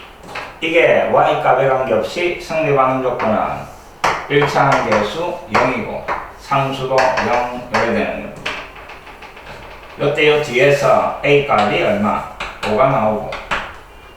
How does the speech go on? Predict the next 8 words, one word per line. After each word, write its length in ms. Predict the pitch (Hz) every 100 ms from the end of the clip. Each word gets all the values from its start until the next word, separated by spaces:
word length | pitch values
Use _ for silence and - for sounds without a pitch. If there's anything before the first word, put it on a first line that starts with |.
| - -
A 240 | 151 147
자리에 580 | 131 - - 196 - -
오를 320 | 139 131 131 -
잡아야가 880 | - 120 117 104 101 - - - -
B 180 | 131 -
값을 460 | - - 135 -
구하는 360 | - - - -
겁니다. 380 | - - -